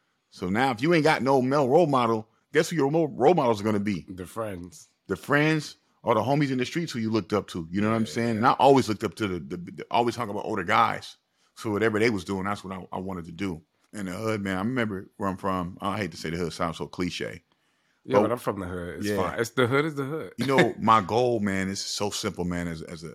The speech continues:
Speaker 1: I remember as a young teenager, early, early twenties, my goal was to get gold teeth and get rims on my car. And I didn't care if I lived or died after that.
Speaker 2: Mm.
Speaker 1: I made it. That was it. I made it. When I did get that,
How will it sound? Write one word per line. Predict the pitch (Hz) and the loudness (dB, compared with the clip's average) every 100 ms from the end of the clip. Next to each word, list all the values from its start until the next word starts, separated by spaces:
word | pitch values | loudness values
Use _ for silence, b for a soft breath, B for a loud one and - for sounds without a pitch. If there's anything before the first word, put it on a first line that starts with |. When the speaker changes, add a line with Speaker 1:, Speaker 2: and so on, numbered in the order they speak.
| - | -8
Speaker 1:
I | 101 | -2
remember | 101 92 90 | 0 0 -4
as | 82 | -6
a | 85 | -8
young | 90 90 87 82 - _ | -6 -4 -4 -6 -14 _
teenager, | - 95 90 82 58 | -10 -4 -4 -4 -6
early, | 85 80 - | -6 -8 -10
early | 87 90 | -8 -8
twenties, | 82 82 78 87 | -8 -8 -8 -6
my | 92 | -4
goal | 87 92 87 | 0 0 0
was | 85 78 | -4 -8
to | - | -8
get | 92 98 | -4 -2
gold | 95 95 95 | 0 -2 -2
teeth | 87 80 - _ _ _ _ _ _ _ _ | -6 -8 -12 _ _ _ _ _ _ _ _
and | - | -6
get | 85 80 | -2 0
rims | 95 90 | 0 0
on | 87 | -2
my | 85 | -2
car. | - 82 76 - _ _ | -2 -4 -4 -10 _ _
And | 78 85 | -4 -2
I | 85 | -2
didn't | 82 | -4
care | - 82 | -6 -8
if | |
I | 85 | -4
lived | 82 82 80 | -4 -4 -4
or | |
died | 78 76 71 | -6 -8 -10
after | 71 65 | -14 -16
that. | 73 - - | -16 -18 -16
Speaker 2:
Mm. | 85 82 80 | -12 -10 -6
Speaker 1:
I | 87 | -2
made | 82 87 78 | 0 0 -2
it. | 78 _ _ _ | -8 _ _ _
That | 90 90 | -6 -6
was | 90 95 | -4 0
it. | 92 - _ _ _ _ _ _ | -2 -2 _ _ _ _ _ _
I | 80 | -6
made | 82 90 82 | -2 -2 -4
it. | - _ - | -8 _ -10
When | 90 | -6
I | 82 | -4
did | 90 143 127 | 0 2 4
get | 98 - | 0 0
that, | 90 90 | -4 -4